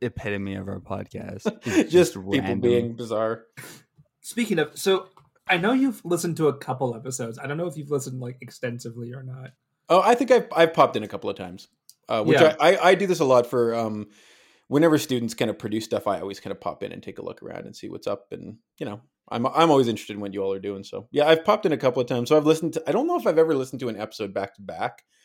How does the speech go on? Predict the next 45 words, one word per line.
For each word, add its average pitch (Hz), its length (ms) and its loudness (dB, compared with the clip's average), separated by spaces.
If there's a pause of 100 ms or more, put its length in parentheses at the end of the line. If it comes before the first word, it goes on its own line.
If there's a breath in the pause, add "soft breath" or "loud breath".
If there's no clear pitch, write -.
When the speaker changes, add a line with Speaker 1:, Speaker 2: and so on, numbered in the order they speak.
(260)
Speaker 2:
partly 170 260 4
'cause 135 360 4
I, 113 480 2
um, 107 380 0
I 131 80 2
don't 151 100 6
know 139 80 6
if 123 140 2
you 120 40 -6
guys, 113 380 2
uh, 110 360 2
have 104 160 -16
heard 147 180 0
about 123 220 0
this, 101 140 -6
but, 107 240 -6 (520)
um, 110 520 2
that 117 160 -2
there's 139 240 6
been 117 640 4
a 104 280 0 (160)
pandemic, 104 800 -6
I 151 80 2
think 165 220 -8
we're 170 80 -4
calling 180 400 -4
it 175 60 -4
at 175 120 -6
this 180 160 -4
point, 151 460 2
Speaker 3:
No. 160 280 0
Speaker 2:
over 196 220 2
the 202 60 0
last - 480 -8
<laughs> - 20 -18 (120)
little 160 140 2
while. 226 260 2 (280 soft breath)
And 131 80 -4
so 180 80 6
I 185 80 10
haven't 208 400 2
been 143 180 4
at 139 140 -2
the 123 80 -8
school 151 520 -4